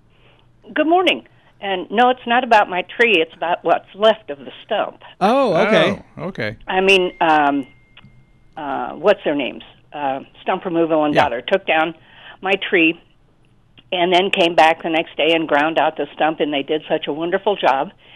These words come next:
Speaker 1: And now, where that, this was last fall, they left this pile of, of shavings or
Speaker 3: Yes.
Speaker 1: whatever you call
Speaker 2: Mm-hmm.
Speaker 1: them.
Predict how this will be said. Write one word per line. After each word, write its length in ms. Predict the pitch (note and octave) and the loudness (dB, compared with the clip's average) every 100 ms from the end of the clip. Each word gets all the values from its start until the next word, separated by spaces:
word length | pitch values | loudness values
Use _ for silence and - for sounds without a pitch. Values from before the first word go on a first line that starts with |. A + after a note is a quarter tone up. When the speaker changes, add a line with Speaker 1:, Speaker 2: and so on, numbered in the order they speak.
| - - - _ | -20 -20 -20 _
Speaker 1:
And 460 | G3 F#3 F3 F3 E3 - _ - | -2 2 2 2 -2 -10 _ -12
now, 500 | F3 F3 F3 E3+ E3 | 0 2 2 0 -2
where 160 | F3+ F#3 | 0 4
that, 320 | F3 D3+ D3 | 6 4 2
this 160 | F3+ F#3+ - | -6 -6 -4
was 140 | F3+ | -2
last 280 | E3+ D#3+ - | 0 0 -2
fall, 200 | - C#3 | -2 2
they 140 | D3 | 2
left 340 | D3+ E3+ F3+ - | 4 4 4 -4
this 160 | D#3+ - - | -10 -10 -20
pile 440 | - F3 E3+ F3 E3 | -10 -2 0 2 2
of, 200 | D3 C3+ - _ _ _ - _ _ _ _ _ - | 2 0 -10 _ _ _ -20 _ _ _ _ _ -6
of 320 | C#3+ C3 B2+ - _ _ _ _ - | -4 -4 -8 -20 _ _ _ _ 0
shavings 480 | G3+ G#3 F#3 B2+ B2 | 4 4 2 -6 -6
or 80 | B2 | -4
Speaker 3:
Yes. 100 | D3 | -2
Speaker 1:
whatever 240 | B2 D#3 D3 | 0 -2 -2
you 180 | C#3+ D3 | -2 0
call 140 | G#3+ | 0
Speaker 2:
Mm-hmm. 100 | |
Speaker 1:
them. 20 | - | -2